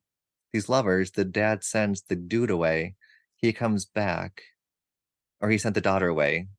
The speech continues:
and then the lover retrieves her. And is like, "I have a headache." She puts a handkerchief around his head.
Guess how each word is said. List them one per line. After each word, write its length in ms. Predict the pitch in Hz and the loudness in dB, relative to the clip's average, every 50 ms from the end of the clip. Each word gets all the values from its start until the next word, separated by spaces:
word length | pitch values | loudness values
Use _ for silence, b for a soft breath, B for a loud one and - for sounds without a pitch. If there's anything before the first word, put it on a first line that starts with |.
| _ _ _ | _ _ _
and 160 | - 98 92 | -4 -2 0
then 100 | 92 90 | 0 0
the 80 | 90 87 | 0 2
lover 380 | 90 90 87 - 90 87 90 82 | 2 2 2 2 0 -2 -2 -2
retrieves 500 | 87 87 - - - 95 90 87 - - | -4 -6 -6 -4 -2 -2 -2 -2 -4 -6
her. 360 | - - 85 87 92 95 - _ _ _ _ _ _ _ _ _ - | -8 -6 -6 -6 -6 -8 -10 _ _ _ _ _ _ _ _ _ -6
And 60 | 107 | -2
is 60 | 101 | 0
like, 180 | 107 107 - - | 0 0 0 0
"I 60 | 151 | 0
have 140 | 156 139 117 | 2 2 2
a 40 | 107 | 2
headache." 500 | 98 107 156 147 104 82 78 - - - b b b _ | 0 0 -2 0 0 -2 -2 -4 -6 -14 b b b _
She 160 | - - 107 | -6 -6 -4
puts 200 | - 123 107 - | -2 -2 -2 -2
a 40 | 101 | -2
handkerchief 460 | 107 113 110 110 95 - 95 85 - | -2 0 0 -2 0 -2 -2 -2 0
around 180 | 92 85 85 82 | 0 0 0 0
his 140 | 82 78 - | -2 -4 -4
head. 300 | 87 85 85 82 82 | -4 -2 -2 -4 -6